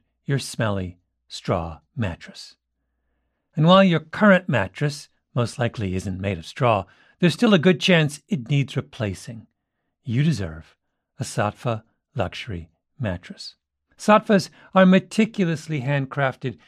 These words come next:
and include all the luxury features you'd expect from a high-end mattress.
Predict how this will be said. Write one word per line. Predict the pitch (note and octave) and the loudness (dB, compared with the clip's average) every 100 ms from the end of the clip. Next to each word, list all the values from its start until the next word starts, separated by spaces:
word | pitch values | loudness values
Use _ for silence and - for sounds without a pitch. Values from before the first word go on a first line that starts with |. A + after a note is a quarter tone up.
| _ - | _ 0
and | D#3+ | 2
include | E3 D#3+ - G3+ G3+ A#3 - | 2 0 2 4 4 2 6
all | G3+ G3+ | 8 8
the | F#3+ F3+ | 4 4
luxury | F3 F3 - D3+ | 2 0 -2 -4
features | - D3+ D3 - C3+ - _ _ | -2 -4 -4 -6 -8 -8 _ _
you'd | E3+ D3+ | -2 -2
expect | D3 - B2+ A#2 - _ _ _ | -2 -4 -4 -4 -8 _ _ _
from | C#3 | -2
a | C3 | 0
high-end | A#2 G#2 F#2+ F#2 | 0 -2 -4 -6
mattress. | F#2+ F2 - D#3+ - | -6 -8 -12 -20 -20